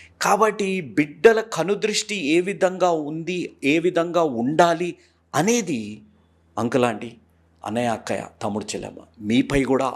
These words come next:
ఆధారపడింది. ఎందుకు అని అంటే, మన స్వభావము, మన ప్రవర్తన ఏ విధంగా ఉంటుందో ఒకరి పట్ల ఒకరు, అదే కనుదృష్టితోని వారు కూడా చూసే అవకాశం చాలా మటుకు ఉంది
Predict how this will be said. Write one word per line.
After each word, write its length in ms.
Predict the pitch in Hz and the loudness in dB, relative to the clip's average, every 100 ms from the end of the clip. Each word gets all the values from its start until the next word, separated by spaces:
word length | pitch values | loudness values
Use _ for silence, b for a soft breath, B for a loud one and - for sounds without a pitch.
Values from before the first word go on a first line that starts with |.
| - | -6
ఆధారపడింది. 580 | 104 107 104 - - _ _ _ _ - | -8 -10 -12 -16 -18 _ _ _ _ -2
ఎందుకు 440 | 135 175 220 196 | 2 2 2 2
అని 120 | 156 117 | 2 0
అంటే, 400 | 120 127 107 101 B B B B | -6 -6 -6 -6 B B B B
మన 180 | 127 170 | 4 4
స్వభావము, 800 | 190 - 139 143 185 190 190 185 | 4 2 2 4 2 2 -4 -6
మన 200 | 180 156 | -4 -4
ప్రవర్తన 720 | 156 - 127 170 180 175 165 131 127 | -4 -2 -2 0 -4 -4 -4 -4 -2
ఏ 100 | 135 | 0
విధంగా 440 | 156 151 151 151 | 2 0 0 0
ఉంటుందో 340 | 139 131 131 | -2 -2 0
ఒకరి 220 | 113 143 131 | 0 0 -2
పట్ల 300 | 131 - 113 | -4 -6 -6
ఒకరు, 400 | 101 - 104 92 b b b b 107 | -6 -6 -6 -6 b b b b 0
అదే 280 | 135 208 | 6 6
కనుదృష్టితోని 920 | 220 170 165 180 175 - 185 143 127 113 113 | 6 0 -6 -6 -6 -4 -4 -2 -4 -4 -8
వారు 320 | 101 120 135 | -4 -2 -2
కూడా 220 | 131 131 131 | -2 -4 -6
చూసే 320 | 110 - 101 - | -12 -6 -8 -6
అవకాశం 500 | 101 120 131 113 123 | -6 -4 -2 -4 -6
చాలా 520 | 117 - 85 117 135 | -6 -6 2 2 2
మటుకు 340 | 135 117 - 107 | -2 -6 -6 -8
ఉంది 440 | 104 107 113 113 | -8 -6 -6 -8